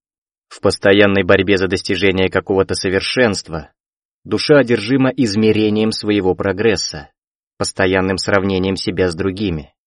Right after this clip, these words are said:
Благодаря развитию повышенного контроля над мыслями и эмоциями, а потому большей сосредоточенности, она способна действовать в этом мире более удачно, чем на физическом плане.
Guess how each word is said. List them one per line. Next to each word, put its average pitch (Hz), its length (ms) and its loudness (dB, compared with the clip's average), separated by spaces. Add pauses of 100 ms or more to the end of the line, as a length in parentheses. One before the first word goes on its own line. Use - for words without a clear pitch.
(720)
Благодаря 98 500 2
развитию 98 500 0
повышенного 92 600 -2
контроля 90 500 -2
над 87 180 -2
мыслями 92 520 -2
и 98 280 -2
эмоциями, 85 680 -4 (720)
а 104 100 -2
потому 107 360 2
большей 104 340 2
сосредоточенности, 104 1200 -4 (340)
она 135 140 -2
способна 113 400 -2
действовать 107 540 0
в 98 60 -2
этом 101 200 2
мире 101 200 0
более 95 260 2
удачно, 92 500 0
чем 87 240 -6
на 85 200 -4
физическом 85 580 -6
плане. 80 440 -6